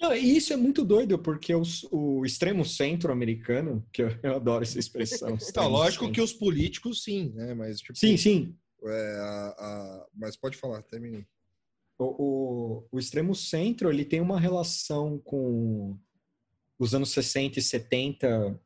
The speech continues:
Speaker 1: no mundo, uma coisa meio assim, "Ah, o Allende, ele caiu no Chile porque ele era um populista." <laughs> Ele,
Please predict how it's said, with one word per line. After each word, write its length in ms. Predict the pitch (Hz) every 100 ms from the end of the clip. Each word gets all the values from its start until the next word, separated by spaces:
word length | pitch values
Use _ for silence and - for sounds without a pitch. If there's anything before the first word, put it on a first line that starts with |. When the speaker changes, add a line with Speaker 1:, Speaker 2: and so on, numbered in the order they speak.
| _ _ _ _ _
Speaker 1:
no 160 | - 117
mundo, 680 | 110 139 175 175 120 98 - _ _ _ _
uma 220 | 131 135 135
coisa 440 | 143 147 139 156
meio 240 | 151 156
assim, 200 | 160 -
"Ah, 160 | 175 247
o 200 | 233 160
Allende, 640 | 139 127 147 240 294 143 127
ele 160 | 135
caiu 460 | 135 - 180 165 220
no 100 | 254
Chile 340 | - 208 220
porque 360 | 311 320 311 277
ele 100 | 262
era 120 | 269
um 80 | 277
populista." 1120 | - - - - 175 170 147 - - - - - _ _ _ _ _
<laughs> 600 | - 180 - - 277 226
Ele, 280 | 175 165 -